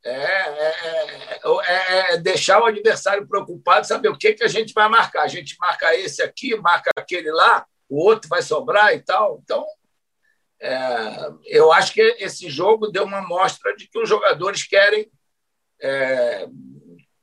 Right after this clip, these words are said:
mais conquistas. E eu acho que isso é que, que é o importante. Se você tá com fome de conquista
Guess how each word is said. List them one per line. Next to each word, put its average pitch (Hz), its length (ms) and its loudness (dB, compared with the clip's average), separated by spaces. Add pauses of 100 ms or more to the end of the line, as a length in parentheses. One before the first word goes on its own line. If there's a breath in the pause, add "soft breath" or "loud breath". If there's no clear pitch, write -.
(180)
mais 190 340 2
conquistas. - 920 -2 (160)
E 139 80 -2
eu 170 160 4
acho 185 200 4
que 220 80 -8
isso 202 380 -2
é 214 100 4
que, 214 380 -6 (880)
que 170 180 -2
é 202 80 6
o 226 140 4
importante. 220 720 -2
Se - 140 -12
você - 340 0
tá 233 240 0
com 220 200 2
fome 254 440 -2
de 139 140 -12
conquista 180 720 -4